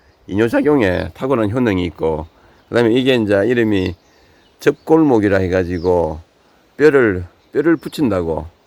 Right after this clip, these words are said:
부러진 뼈를 붙인다 해가지고 접골목이라는 이름이 또 있습니다. 그래서 이게, 어, 뼈하고 관절에도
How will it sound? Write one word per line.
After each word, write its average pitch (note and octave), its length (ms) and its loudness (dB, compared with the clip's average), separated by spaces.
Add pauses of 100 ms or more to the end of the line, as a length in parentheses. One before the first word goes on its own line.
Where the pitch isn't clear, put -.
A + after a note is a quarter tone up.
(580)
부러진 A#2+ 340 0
뼈를 B2 280 0
붙인다 G#2+ 380 -4
해가지고 F2+ 460 0
접골목이라는 F#2+ 1120 -2
이름이 E2 320 -2
또 D#2 140 -6
있습니다. D#2 480 -12
그래서 E2 400 -6 (500)
이게, G2 480 2 (920)
어, D#2+ 300 -8
뼈하고 G#2 760 2 (100)
관절에도 G#2+ 640 -2